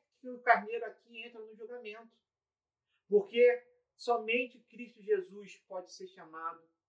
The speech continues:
do carneiro pela Bíblia. Qualquer outro que tenta tomar o lugar de Cristo Jesus, ou seja, em rebeldia, não ace-, não aceitando que é servo dele, que ele, o senhorio dele sobre as nossas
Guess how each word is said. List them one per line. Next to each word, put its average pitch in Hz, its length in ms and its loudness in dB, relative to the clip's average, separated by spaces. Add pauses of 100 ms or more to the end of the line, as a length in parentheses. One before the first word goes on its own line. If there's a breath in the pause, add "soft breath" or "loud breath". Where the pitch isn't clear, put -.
do 165 100 -20
carneiro 165 640 -18 (560)
pela 185 240 -6
Bíblia. 120 460 -16 (680)
Qualquer 170 340 2
outro 220 420 4 (300)
que 160 100 -12
tenta 226 400 -2 (140)
tomar 196 520 -4 (200)
o 175 120 -10
lugar 208 420 0
de 208 100 -18
Cristo 190 340 -20
Jesus, 180 680 -10 (160)
ou 190 140 -6
seja, 190 400 0
em 170 140 -14
rebeldia, 208 1000 -2 (220 soft breath)
não 202 180 -6
ace-, 208 300 -6
não 208 100 -14
aceitando 233 800 -2
que - 100 -18
é 220 60 -8
servo 247 640 -4
dele, 196 580 2 (180)
que 190 100 0
ele, 233 300 0
o 185 220 -18
senhorio 247 640 0
dele 233 240 -12
sobre 240 220 -18
as 208 60 -16
nossas 226 320 -14